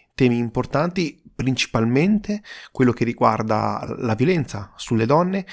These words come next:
e anche una figura, una, una rappresentazione di una società fortemente, eh, patriarcale, eh, il, il ruolo della donna, ma anche i, il ruolo dal punto di vista, eh, politico che va a assumere nella società,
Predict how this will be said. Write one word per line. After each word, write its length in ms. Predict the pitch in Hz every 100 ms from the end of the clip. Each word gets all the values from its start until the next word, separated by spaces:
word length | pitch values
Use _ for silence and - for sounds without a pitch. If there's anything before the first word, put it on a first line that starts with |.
| - -
e 80 |
anche 420 | 147 185 - 160 131 - -
una 200 | - 139
figura, 640 | 131 139 135 190 120 104 104 - -
una, 280 | 143 139
una 160 | 135 143
rappresentazione 1000 | 160 151 147 143 139 - 185 143 101 95
di 220 | 104 107
una 180 | 117 120
società 460 | - - - 156 156 - -
fortemente, 1080 | - - 131 - 127 131 113 95 95 90 - -
eh, 340 | 95 90 95
patriarcale, 840 | 107 - 104 92 - 90 90 92 - - - -
eh, 260 | 120 110 -
il, 200 | 113 -
il 160 | - 113
ruolo 320 | 110 110 107
della 180 | 104 101
donna, 420 | 127 147 151 151 - -
ma 160 | 160 214
anche 320 | 277 277 247
i, 320 | 202 165 165 -
il 260 | 170 170
ruolo 380 | - 233 285 269
dal 120 | -
punto 240 | - 156 135
di 140 | 143
vista, 600 | 147 208 - - 190 185 - - -
eh, 320 | 110 - -
politico 520 | - 123 214 214 107
che 160 | - 107
va 240 | 107 104
a 100 | -
assumere 580 | 104 - - 190 135 113
nella 240 | 117 113 107
società, 520 | 117 117 - 113